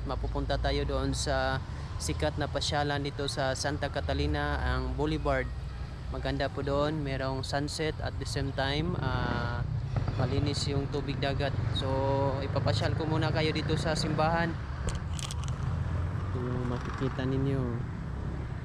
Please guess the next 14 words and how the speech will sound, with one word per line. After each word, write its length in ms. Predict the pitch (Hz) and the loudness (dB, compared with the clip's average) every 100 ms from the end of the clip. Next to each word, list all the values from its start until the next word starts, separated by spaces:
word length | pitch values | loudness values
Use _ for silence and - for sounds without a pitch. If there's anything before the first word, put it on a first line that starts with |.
| - - - - - - | -6 -6 -4 -4 -4 -4
Nandito 480 | 120 120 131 135 127 | 0 2 2 2 0
ako 160 | 135 123 | 0 0
sa 400 | 139 123 120 123 123 - - - | 0 0 0 -2 -4 -4 -2 0
kabilang 480 | 139 139 135 139 | 2 2 2 2
gate 160 | 135 143 - | 0 -2 -2
pero 480 | 131 131 131 135 131 | -2 0 0 0 0
close, 400 | - 139 147 151 | 0 2 2 0
kaya 240 | - 139 131 131 | -2 -2 0 2
kailangan 400 | 131 131 135 135 | 2 4 4 4
natin 240 | 135 135 131 | 4 2 4
dumaan 320 | 135 131 131 | 2 2 2
sa 160 | 131 143 | 2 2
main 240 | 135 127 | 4 4
entrance. 560 | 131 131 139 147 147 | 2 2 2 2 2